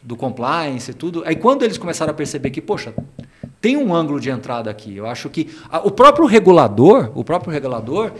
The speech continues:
ele entende que é importante você ter essa proximidade. Até melhor você ter uma proximidade constante, isso é uma interpretação, acho que até do próprio regulador,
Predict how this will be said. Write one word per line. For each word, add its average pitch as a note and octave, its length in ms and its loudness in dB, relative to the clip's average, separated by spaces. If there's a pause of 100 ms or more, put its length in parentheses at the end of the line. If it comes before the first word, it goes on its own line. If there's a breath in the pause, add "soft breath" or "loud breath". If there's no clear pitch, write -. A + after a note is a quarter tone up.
(180 loud breath)
ele G#3 160 -2
entende C4+ 400 0
que G3+ 80 0
é - 20 2
importante D3 440 -2
você C#3 180 -8
ter C3 100 -10
essa B2+ 160 -8
proximidade. A2+ 640 -8
Até A3+ 160 2
melhor D#3 500 6
você A#2+ 300 -6
ter E3+ 180 -4
uma A3+ 160 -2
proximidade A#2+ 760 -8
constante, C#3+ 600 -8
isso C#3+ 100 -10
é - 20 -8
uma C#3+ 60 -6
interpretação, E3 520 -8
acho F#3 120 -10
que - 60 -6
até F#3+ 140 -8
do A3 120 -8
próprio A3 240 -8
regulador, G3 480 -6